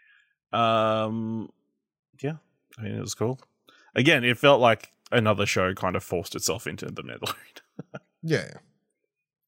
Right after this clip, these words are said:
Speaker 2: They love forcing shows into other
Speaker 1: Which is
Speaker 2: Star Wars
Speaker 1: what
Speaker 2: shows.
Speaker 1: the, the Star Wars universe is about, you know?
Speaker 2: Yeah.
Speaker 1: Stick a bunch of Bad Batch episodes and your Clone Wars.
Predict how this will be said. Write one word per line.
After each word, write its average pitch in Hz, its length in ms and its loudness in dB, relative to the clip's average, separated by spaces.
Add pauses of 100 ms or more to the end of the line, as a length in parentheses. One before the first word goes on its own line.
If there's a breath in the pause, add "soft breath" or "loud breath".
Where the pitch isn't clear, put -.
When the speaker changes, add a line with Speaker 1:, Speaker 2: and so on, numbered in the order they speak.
(580)
Speaker 2:
They 143 80 2
love 143 180 4
forcing 107 360 -6
shows 98 360 -8
into 92 220 -10
other 120 80 -2
Speaker 1:
Which 123 160 0
is 139 100 4
Speaker 2:
Star 135 100 2
Wars 147 180 8
Speaker 1:
what - 0 -
Speaker 2:
shows. 67 60 -6 (220)
Speaker 1:
the, - 140 -14
the 113 80 -2
Star 113 280 4
Wars 107 220 -2
universe 110 320 -6
is 95 80 -12
about, 117 260 0
you 107 120 -14
know? 117 120 -6 (460)
Speaker 2:
Yeah. 139 140 -6 (1400 soft breath)
Speaker 1:
Stick 123 240 -4
a 113 40 0
bunch 104 200 -4
of 117 60 -8
Bad 101 200 2
Batch 98 220 0
episodes 101 420 -4
and 92 140 -10
your 92 60 -12
Clone 101 280 -4
Wars. 92 500 -4